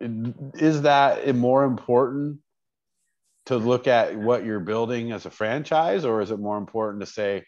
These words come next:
and so maybe Eberflus rebuilds the defense, and maybe that was his pitch, you know,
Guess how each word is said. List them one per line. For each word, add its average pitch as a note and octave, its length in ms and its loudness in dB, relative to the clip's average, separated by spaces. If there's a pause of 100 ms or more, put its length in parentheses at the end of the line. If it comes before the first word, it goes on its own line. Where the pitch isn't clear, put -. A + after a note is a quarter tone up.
(120)
and A2+ 140 -10
so C3+ 100 0
maybe B2 380 0
Eberflus A#2 460 -2 (140)
rebuilds A2 440 -4
the A2 80 -8
defense, G#2 440 -8
and F#2+ 100 -8
maybe G2+ 180 -2
that G2+ 160 2
was G2+ 200 0
his F#2 140 -12
pitch, - 460 -4
you F2+ 60 -8
know, F2+ 240 -4